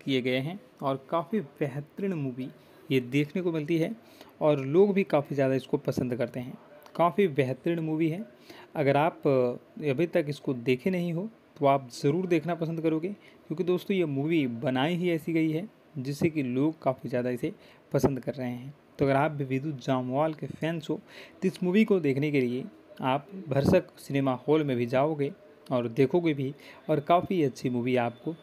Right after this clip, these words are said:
लगेगी भी। तो दोस्तों, इस मूवी में, इस वीडियो में मैं बस इतना ही रखता हूँ। मैं मिलता हूँ आपसे किसी और नई एंटरटेनिंग इन्फॉर्मेटिव वीडियो में।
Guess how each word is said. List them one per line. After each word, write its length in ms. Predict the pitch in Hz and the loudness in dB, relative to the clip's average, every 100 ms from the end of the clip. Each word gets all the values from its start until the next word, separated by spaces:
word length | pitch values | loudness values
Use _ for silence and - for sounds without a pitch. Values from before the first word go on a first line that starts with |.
| - | -4
लगेगी 560 | 135 131 127 123 120 117 | 0 2 4 2 0 -2
भी। 200 | 123 127 - - - - | -6 -10 -14 -20 -20 -2
तो 100 | 165 | 6
दोस्तों, 320 | 196 196 226 | 6 6 4
इस 200 | 214 - | 2 2
मूवी 260 | 160 170 196 | 0 2 2
में, 260 | 175 202 220 - | 0 -4 -10 -4
इस 220 | 156 135 139 | -4 -2 0
वीडियो 300 | 143 180 175 | 4 4 2
में 180 | 135 - - - - | -2 -6 -20 -12 -4
मैं 300 | 131 131 - - - - | -2 -2 -6 -16 -20 -2
बस 120 | 135 123 | 0 0
इतना 220 | 120 - 156 | -2 -2 0
ही 160 | 147 | 0
रखता 240 | 139 - 156 | -2 -2 -4
हूँ। 200 | 151 - - - - - - 151 | -4 -10 -20 -20 -20 -20 -6 -2
मैं 100 | 175 | 0
मिलता 240 | 175 220 | 2 6
हूँ 220 | 214 202 | 6 6
आपसे 320 | 180 175 180 | 4 2 -2
किसी 260 | 175 151 151 | -2 0 4
और 200 | 139 143 | 4 4
नई 380 | 127 147 151 156 | 0 0 2 2
एंटरटेनिंग 560 | 143 143 131 139 143 | 2 -2 -2 -2 -2
इन्फॉर्मेटिव 580 | 127 113 131 127 139 151 | -4 -4 -4 0 0 0
वीडियो 240 | 147 139 135 | -2 -4 -4
में। 160 | 135 | -8